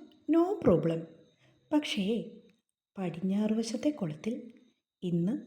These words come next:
നീയും ഞാനും നീന്തി തുടിക്കും. ഇത് പറയുന്നത് നകുലനാണ് മോളെ.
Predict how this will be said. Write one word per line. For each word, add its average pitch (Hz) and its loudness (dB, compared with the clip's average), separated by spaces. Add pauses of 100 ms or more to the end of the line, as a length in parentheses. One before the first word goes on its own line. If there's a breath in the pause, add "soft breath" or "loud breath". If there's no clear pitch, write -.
(120)
നീയും 294 4
ഞാനും 185 -2 (120)
നീന്തി 302 2
തുടിക്കും. 170 -2 (840 soft breath)
ഇത് 170 0
പറയുന്നത് 185 -2 (240)
നകുലനാണ് 285 4
മോളെ. 170 0